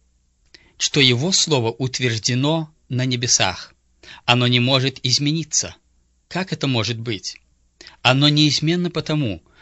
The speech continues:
что его автор сам неизменен и вечен. Великий законодатель Моисей сказал следующее: «Прибежище твоё, Бог древний, и ты под мышцами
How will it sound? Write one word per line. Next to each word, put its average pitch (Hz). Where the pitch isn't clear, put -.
что -
его 131
автор 113
сам 160
неизменен 139
и 131
вечен. 139
Великий 104
законодатель 117
Моисей 123
сказал 107
следующее: 135
«Прибежище 160
твоё, 131
Бог 120
древний, 127
и 123
ты 123
под 104
мышцами 139